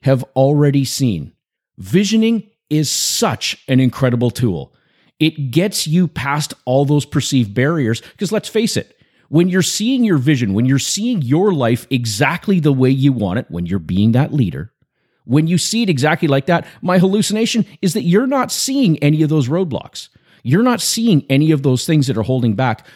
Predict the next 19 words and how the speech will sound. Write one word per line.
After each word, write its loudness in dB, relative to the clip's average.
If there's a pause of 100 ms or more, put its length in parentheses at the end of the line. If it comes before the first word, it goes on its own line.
(140)
What 0
you're 0
seeing 0 (180)
is 0
your 2
pure -2 (160)
truth 0 (420)
of 0
exactly 0
where 2
you're 0
going. -4 (420)
This 2
is 0
why 0
visioning 4
is 2
so 0
powerful. -6